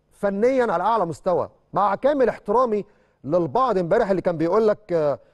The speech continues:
مدرب تقليدي ما قدمش شيء وبيتعامل مع إن المنافس بيغلط فبيستغل الخطأ، ده كلام يعني للأسف غير صحيح بالمرة، وداخل فيه حتة الانتماء أكتر.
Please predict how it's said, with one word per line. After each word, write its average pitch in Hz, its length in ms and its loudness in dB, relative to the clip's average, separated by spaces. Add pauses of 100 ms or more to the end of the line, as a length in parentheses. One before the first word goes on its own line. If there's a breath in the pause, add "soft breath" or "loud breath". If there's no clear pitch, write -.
(180 soft breath)
مدرب 156 760 0
تقليدي 202 720 -2
ما 160 200 -6
قدمش 175 420 -2
شيء 220 440 0
وبيتعامل 170 720 -2
مع 185 300 -2 (360 soft breath)
إن 143 120 -4
المنافس 170 640 -2
بيغلط 185 540 0
فبيستغل 170 580 -4
الخطأ، - 360 -2 (120)
ده 175 160 0
كلام 196 340 -2
يعني 196 420 -2
للأسف 165 560 -4 (640 soft breath)
غير 202 260 2
صحيح 180 400 -8
بالمرة، 220 480 0
وداخل 175 560 0
فيه 226 360 -2
حتة 208 380 -2
الانتماء 180 460 -2
أكتر. - 280 -6